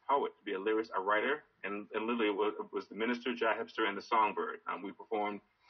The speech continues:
up and down the coast, at colleges, and, like, you know, we, we hosted an open mic series every week in Baltimore as well before,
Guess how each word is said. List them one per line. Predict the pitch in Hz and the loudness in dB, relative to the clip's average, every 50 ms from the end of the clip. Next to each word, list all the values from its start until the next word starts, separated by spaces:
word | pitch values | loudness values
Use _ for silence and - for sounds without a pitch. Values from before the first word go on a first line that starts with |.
| - - - | -8 -2 0
up | 117 120 | 2 2
and | 117 | 2
down | 104 98 | 2 0
the | - | 0
coast, | - - 135 123 123 123 120 120 - | 0 2 4 6 6 4 4 0 -4
at | - - | -6 -2
colleges, | - - 110 107 107 107 107 110 107 107 101 | 2 4 4 6 4 4 4 4 6 6 4
and, | 110 98 | 4 0
like, | 95 123 | -4 -2
you | 117 | -2
know, | 98 104 | -4 -2
we, | 113 107 110 - - | -2 -4 -4 -4 -2
we | 107 | 0
hosted | 117 107 101 - - 98 92 | 0 0 0 0 -2 0 0
an | 95 90 | 0 -2
open | 98 101 - 110 | -2 -4 -2 -2
mic | 101 104 98 - | -2 -2 -2 -2
series | - 107 104 98 95 104 | -2 0 0 2 2 0
every | 98 101 | -2 -2
week | 101 98 92 101 | -4 -6 -6 -6
in | 98 | -2
Baltimore | 98 98 98 - - 104 104 101 | -2 -2 -2 -2 -4 -8 -8 -4
as | 92 | -2
well | 101 98 | -2 -2
before, | 98 104 - 113 107 107 107 - | -2 -2 0 2 4 4 4 4